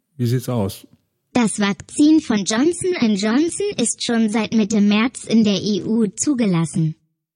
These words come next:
Speaker 2: In Deutschland wird es aber wegen des Risikos zur Bildung gefährlicher Thrombosen kaum eingesetzt. Am Montag wird sich die stiko dazu äußern. Es wird erwartet,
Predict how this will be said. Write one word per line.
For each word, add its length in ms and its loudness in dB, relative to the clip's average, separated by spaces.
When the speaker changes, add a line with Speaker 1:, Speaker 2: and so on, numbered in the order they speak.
Speaker 2:
In 160 6
Deutschland 680 0
wird 180 -2
es 140 -4
aber 280 0
wegen 220 4
des 240 -2
Risikos 760 0
zur 180 -2
Bildung 460 0
gefährlicher 760 0
Thrombosen 760 0
kaum 300 0
eingesetzt. 920 -2
Am 140 6
Montag 640 4
wird 200 -2
sich 220 -4
die 140 -2
stiko 420 -2
dazu 320 -4
äußern. 720 0
Es 240 -2
wird 240 0
erwartet, 840 -2